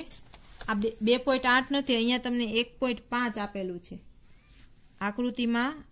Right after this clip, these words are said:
તમને ચોપડીમાં એક પોઇન્ટ પાંચ આપેલું છે. શું આપેલું છે? એક પોઇન્ટ પાંચ. એટલે આ ફરતું શું થશે? એક પોઇન્ટ પાંચ થશે. બરાબર છે. તો અહીંયા આપણે ફરતું શું લઈએ? એક પોઇન્ટ પાંચ.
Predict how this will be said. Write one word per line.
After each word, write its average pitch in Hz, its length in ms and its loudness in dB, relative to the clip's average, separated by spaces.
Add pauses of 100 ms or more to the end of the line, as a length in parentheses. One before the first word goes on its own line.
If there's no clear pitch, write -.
(100)
તમને 226 380 0
ચોપડીમાં 240 600 0
એક 220 180 -2 (100)
પોઇન્ટ 240 240 0 (120)
પાંચ 233 280 2
આપેલું 180 400 -6
છે. - 160 -14 (100)
શું 240 220 -4
આપેલું 226 380 -2
છે? 226 180 -2 (140)
એક 202 160 -4 (100)
પોઇન્ટ 233 300 -2 (240)
પાંચ. 202 280 -2
એટલે 190 160 -6
આ 190 160 -4 (160)
ફરતું 220 340 -4
શું 254 180 -4
થશે? 226 360 -4
એક 196 180 -8
પોઇન્ટ 240 260 -2 (400)
પાંચ 240 300 2
થશે. - 360 -12 (280)
બરાબર 262 360 2
છે. - 160 0 (360)
તો 208 100 -8
અહીંયા 220 280 0
આપણે 220 200 -4
ફરતું 226 460 -4
શું 254 220 -2
લઈએ? 233 300 2
એક 208 100 -6 (100)
પોઇન્ટ 247 260 -2 (180)
પાંચ. 208 280 -2